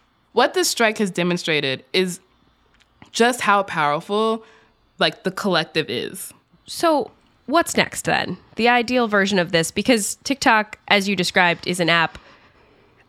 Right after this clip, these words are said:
Speaker 2: absolutely powered by Black talent. Is it TikTok working more closely with Black creators, paying Black creators, artists like Megan Thee Stallion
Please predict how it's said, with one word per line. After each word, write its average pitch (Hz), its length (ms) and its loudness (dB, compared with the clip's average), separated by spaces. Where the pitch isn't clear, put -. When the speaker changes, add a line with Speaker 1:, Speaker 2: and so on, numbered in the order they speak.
Speaker 2:
absolutely 165 760 0
powered 156 680 0
by 143 360 0
Black 156 240 -2
talent. 139 680 -4
Is 214 120 0
it 208 160 -2
TikTok 214 480 -2
working 196 340 -2
more 180 120 0
closely 208 400 -2
with 240 200 -2
Black 233 200 -2
creators, 233 560 -2
paying 185 360 -2
Black 220 180 0
creators, 208 800 -2
artists 180 340 2
like 175 120 0
Megan 170 240 2
Thee 160 80 2
Stallion 170 720 0